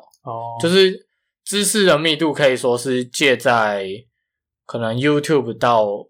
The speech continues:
Speaker 2: 纯文字中间。
Speaker 1: 嗯。
Speaker 2: 就是不会像 YouTube 那么松散。
Speaker 1: 嗯。
Speaker 2: 但是你又学得到东西。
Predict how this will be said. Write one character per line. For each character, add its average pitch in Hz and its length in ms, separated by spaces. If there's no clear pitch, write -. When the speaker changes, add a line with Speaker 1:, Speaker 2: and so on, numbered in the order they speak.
Speaker 2:
纯 113 260
文 107 200
字 113 200
中 92 300
间。 98 120
Speaker 1:
嗯。 123 240
Speaker 2:
就 165 120
是 175 80
不 160 160
会 170 140
像 175 160
YouTube 147 400
那 123 100
么 120 160
松 - 680
散。 113 220
Speaker 1:
嗯。 123 240
Speaker 2:
但 151 180
是 151 480
你 113 140
又 131 160
学 - 140
得 101 140
到 104 180
东 90 220
西。 - 280